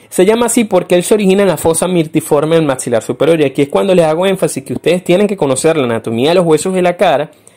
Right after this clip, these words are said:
en este caso el maxilar superior, que está en uno de mis videos, para que puedan entender cuál es esa fosa mirtiforme. Entonces se origina allí y se inserta hacia arriba a nivel de lo que es el tabique nasal y el ala nasal,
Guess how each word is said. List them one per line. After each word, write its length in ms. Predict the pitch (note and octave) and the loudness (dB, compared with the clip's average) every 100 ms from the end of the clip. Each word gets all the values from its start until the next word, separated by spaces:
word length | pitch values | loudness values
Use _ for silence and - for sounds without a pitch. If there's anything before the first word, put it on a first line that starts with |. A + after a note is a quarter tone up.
| - | -8
en 100 | A2 | -6
este 220 | G#2+ C3 | -2 0
caso 320 | D3 D3 E3 | 0 0 0
el 40 | E3 | 0
maxilar 440 | D3+ - A#2+ A2 | -2 -4 -4 -4
superior, 520 | - D#3 F3+ E3+ C#3 | -4 -2 0 2 0
que 100 | - | -4
está 140 | G#2 G#2+ | -6 -4
en 60 | |
uno 300 | A2 C3 C#3+ | -2 -2 -2
de 380 | D3 D#3 D#3 D#3 | -2 -2 0 0
mis 160 | F3 F#3 | 2 0
videos, 380 | G#3+ G3 F3 F3+ _ - - | 2 4 2 0 _ -20 -12
para 200 | - C3+ | -6 -2
que 80 | C#3+ | -2
puedan 220 | C#3 F#3 | -2 -2
entender 360 | G3+ D#3+ D#3+ G#3+ | 0 0 2 -2
cuál 160 | - D3+ | -2 -4
es 60 | |
esa 220 | D#3 D3+ D3+ | -4 -2 -2
fosa 280 | C#3+ C#3+ | -2 -2
mirtiforme. 600 | C#3 A#2+ - A2 - - _ _ _ _ _ | -2 -4 -6 -6 -4 -6 _ _ _ _ _
Entonces 320 | E3+ F3+ - - | -2 0 0 -2
se 80 | |
origina 380 | B2 A#2+ C3 D#3+ | -2 0 2 2
allí 340 | A#3+ B3 G3 - _ _ _ - | 2 0 -2 -8 _ _ _ -4
y 120 | A#3+ | 0
se 120 | A#3+ | 2
inserta 600 | A#3 - F#3 D3 F#3 G#3 - _ _ _ - | 0 2 0 2 -2 -2 -6 _ _ _ -4
hacia 320 | D3 F#3 A#3 | -2 2 2
arriba 380 | A3+ A3+ D#3+ E3 | 2 2 2 2
a 40 | |
nivel 240 | D#3+ C3+ C#3 | 2 2 4
de 80 | E3+ | 4
lo 140 | F3 | 2
que 80 | D#3 | 2
es 60 | |
el 80 | E3+ | 2
tabique 340 | F3+ D3+ D3+ E3 | 2 0 0 0
nasal 300 | D3 - C#3 | -2 -4 -4
y 20 | |
el 80 | C3+ | -2
ala 180 | C3+ | 0
nasal, 400 | C3 - A3 G#3+ | -2 0 -2 -2